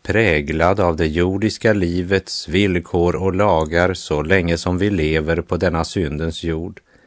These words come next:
Alltså en kropp som är bunden av jordiska band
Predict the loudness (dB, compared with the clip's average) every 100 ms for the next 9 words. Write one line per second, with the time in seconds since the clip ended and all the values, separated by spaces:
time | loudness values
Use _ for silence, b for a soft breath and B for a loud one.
0 | b b b b b 2 2 2 2 2
1 | 0 _ _ _ 0 0 2 2 2 -2
2 | -2 2 4 2 2 0 0 2 -2 -2
3 | -2 0 -2 -6 -2 0 0 0 0 0
4 | 0 0 -2 0 0 2 2 2 2 -4
5 | -8